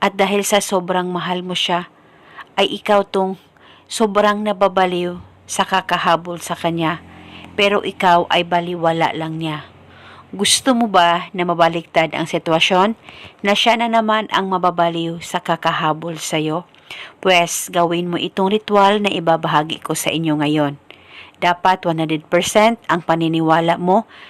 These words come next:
sa mga ganitong pamamaraan. Pwede mo ito gawin sa kahit na anong araw o oras na gusto mo.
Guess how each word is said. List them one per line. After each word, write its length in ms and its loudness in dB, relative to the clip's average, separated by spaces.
sa 160 0
mga 320 2
ganitong 480 2
pamamaraan. 880 -2
Pwede 320 4
mo 80 2
ito 320 4
gawin 480 4
sa 240 -4
kahit 320 0
na 160 2
anong 320 -2
araw 560 2
o 40 -2
oras 400 -2
na 80 2
gusto 560 -4
mo. 240 -2